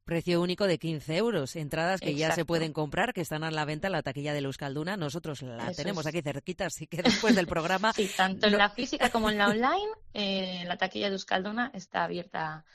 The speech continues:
Speaker 2: a todos esperándonos.
Speaker 1: Pues nos vamos a dirigir a ella. Por cierto, ahora hablando de dirigirnos, eh, ¿en,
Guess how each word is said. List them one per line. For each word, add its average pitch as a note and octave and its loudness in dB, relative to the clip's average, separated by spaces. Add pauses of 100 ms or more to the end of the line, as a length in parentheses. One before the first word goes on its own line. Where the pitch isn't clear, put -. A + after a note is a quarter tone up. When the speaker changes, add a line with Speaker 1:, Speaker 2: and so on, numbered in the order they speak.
(180)
Speaker 2:
a D#3+ -6
todos - 0
esperándonos. - -8
Speaker 1:
Pues E3+ -2
nos D3+ -4
vamos D3+ -4
a D3 -6
dirigir C#3 -6
a C3 -4
ella. C3+ -4
Por F3+ 2
cierto, A3 -2
ahora G3+ 2
hablando A3 -2
de G#3 0
dirigirnos, D#3+ -4
eh, D3 -2
¿en, D3 -12